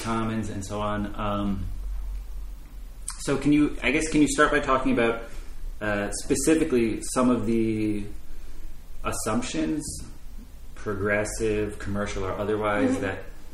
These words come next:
Speaker 1: that you were encountering in, say, more academic discussions,
Speaker 2: Mm-hmm.
Speaker 1: and how they, uh, contrasted with what you saw kind of on the ground, either in your own D J scene or in Jamaica?
Speaker 2: Sure. Uh, I mean, the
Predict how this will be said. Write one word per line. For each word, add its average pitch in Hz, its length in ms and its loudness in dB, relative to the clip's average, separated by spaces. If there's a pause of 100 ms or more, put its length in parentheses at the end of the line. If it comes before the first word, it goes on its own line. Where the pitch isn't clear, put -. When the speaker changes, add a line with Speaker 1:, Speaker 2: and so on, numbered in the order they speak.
(140)
Speaker 1:
that 101 120 -2
you 113 120 0
were 104 140 2
encountering 98 460 -2
in, 92 120 -2
say, 87 480 -2
more 104 220 -2
academic 101 420 -2
discussions, - 680 -6
Speaker 2:
Mm-hmm. 254 260 -2 (500)
Speaker 1:
and 95 540 -2 (200)
how 104 300 0
they, 95 600 -2 (100)
uh, 87 240 -8 (420)
contrasted 98 580 -2
with 95 180 -4
what 101 160 -2
you 90 60 -4
saw 90 240 -4
kind 90 160 -4
of 87 60 -8 (1600)
on 101 160 0
the 95 60 0
ground, 95 380 -2
either 95 240 -2
in 92 60 -2
your 95 120 -2
own 98 180 -2
D 95 120 -2
J 92 180 -2
scene 92 340 -2
or 90 100 -2
in 87 100 -4
Jamaica? 90 360 -4 (360)
Speaker 2:
Sure. 190 380 4 (600)
Uh, 208 440 12 (320)
I 226 40 4
mean, 226 180 8
the 254 120 0